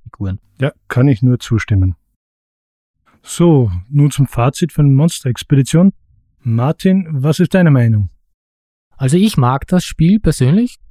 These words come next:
Speaker 1: Mir gefällt es sehr gut. Es ist zwar kein Spiel für stundenlange Partien. Ich denke, dass es dann vielleicht langweilig wird. Aber für zwischendurch finde ich es sehr schön. Es ist nicht sehr,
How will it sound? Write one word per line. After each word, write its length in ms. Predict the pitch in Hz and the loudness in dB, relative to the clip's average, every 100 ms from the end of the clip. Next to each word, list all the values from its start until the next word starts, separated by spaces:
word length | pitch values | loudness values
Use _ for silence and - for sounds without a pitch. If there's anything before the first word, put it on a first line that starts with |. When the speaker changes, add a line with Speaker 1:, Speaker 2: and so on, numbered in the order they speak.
| - - - - _ _ - | -20 -20 -20 -20 _ _ -16
Speaker 1:
Mir 160 | - 139 | -4 0
gefällt 380 | 156 - 139 151 | 0 0 -2 -2
es 260 | - - | -4 -8
sehr 200 | 117 120 | -4 -4
gut. 360 | 143 117 175 233 _ _ _ _ _ _ _ _ | -2 -2 0 -2 _ _ _ _ _ _ _ _
Es 220 | - 120 | -6 -2
ist 440 | 151 - - - _ - | -2 -4 -12 -20 _ -8
zwar 200 | 113 117 | -4 -2
kein 240 | 131 127 | -2 -4
Spiel 380 | - 117 147 175 | -4 -2 0 0
für 280 | - 117 104 | 0 0 -2
stundenlange 640 | - 113 170 156 123 123 | -2 0 2 2 0 -2
Partien. 480 | - 101 - 113 170 | -2 -8 -4 -2 0
Ich 120 | 135 | 0
denke, 240 | 110 113 131 | -2 -2 0
dass 140 | 120 | 0
es 120 | 120 | -2
dann 160 | - 113 | -4 -4
vielleicht 340 | 120 107 - | -4 -6 -6
langweilig 560 | 98 107 120 120 135 131 | -6 -2 0 0 -2 0
wird. 220 | 156 175 _ _ _ _ _ _ _ _ _ _ | -2 -2 _ _ _ _ _ _ _ _ _ _
Aber 520 | 117 120 147 190 180 _ _ _ | -2 -2 0 0 -2 _ _ _
für 400 | - 147 127 107 - | -6 0 0 0 -6
zwischendurch 800 | - 165 - 151 120 175 262 - _ _ _ _ _ _ | -2 -2 0 0 2 0 0 -6 _ _ _ _ _ _
finde 280 | - 165 202 | -2 0 2
ich 100 | 180 | 0
es 180 | 170 - | -2 0
sehr 220 | 127 160 | 0 0
schön. 400 | - 117 107 101 _ _ _ _ | -2 -2 -2 -4 _ _ _ _
Es 120 | - 127 | -6 -2
ist 120 | 147 | 2
nicht 220 | 180 - | 0 0
sehr, 220 | 139 135 | -2 -2